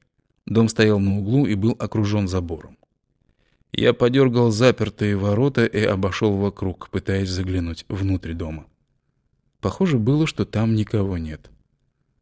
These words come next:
«Дон Элиас!» громко крикнул я. Испуганные куры с диким кудахтаньем разбежались по двору.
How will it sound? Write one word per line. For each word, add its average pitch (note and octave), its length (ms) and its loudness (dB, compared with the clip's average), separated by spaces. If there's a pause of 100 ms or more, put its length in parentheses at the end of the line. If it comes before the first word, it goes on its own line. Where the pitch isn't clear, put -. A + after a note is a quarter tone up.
(280)
«Дон F#3 320 6
Элиас!» F#3 640 8
громко G#2+ 400 0
крикнул F2+ 400 -4
я. E2 200 -4 (960)
Испуганные G2+ 600 0
куры A2 340 0
с E2 80 -6
диким G2 300 -2
кудахтаньем F#2 640 -2
разбежались F#2+ 540 -4
по F#2 200 -6
двору. F2+ 420 -4